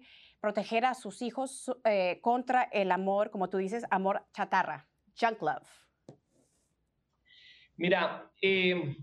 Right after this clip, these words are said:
Speaker 2: creo que es un tema muy complejo porque, eh, sobre todo con el tema de las redes sociales, los dispositivos, los smartphones, todo esto, es muy difícil tener control de todo lo que hacen y ven tus hijos, ¿no?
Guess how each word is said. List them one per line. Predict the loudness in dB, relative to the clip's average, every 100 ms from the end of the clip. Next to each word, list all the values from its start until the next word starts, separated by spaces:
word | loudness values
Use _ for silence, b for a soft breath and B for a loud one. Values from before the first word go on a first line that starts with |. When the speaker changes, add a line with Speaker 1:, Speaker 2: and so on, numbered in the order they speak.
| -18 _
Speaker 2:
creo | -2 0
que |
es | -2 0
un | -2 -2 -6 -2
tema | 2 2
muy | 2 0
complejo | 0 0 0 0 -2
porque, | -2 -2 2 0 0 -10 _ _ _ -20 -16
eh, | -2 -2 0
sobre | 0 0 2
todo | 0 0 -2
con | 0
el | 0
tema | 0 0 2
de |
las | 2 2
redes | 0 0
sociales, | -6 -2 -2 0
los | -2 -4 -4
dispositivos, | -12 -12 -14 -12 -6 -4 -2
los | -4 -6
smartphones, | -2 0 0 -6 -8 -10
todo | -4 -4
esto, | -4 -8 -10 _ _ _ b b b b b b -2
es | 2
muy | 2 2
difícil | 0 0 -2 0 -2 -4 -2
tener | 0 2 0 0
control | 0 0 2 2 2 0
de | -2
todo | 0 0 0
lo | -2 0
que | 0
hacen | 0 0 -2 -2 -4
y |
ven | -4 -4 -6
tus | -14
hijos, | -16 _ _ _
¿no? | -14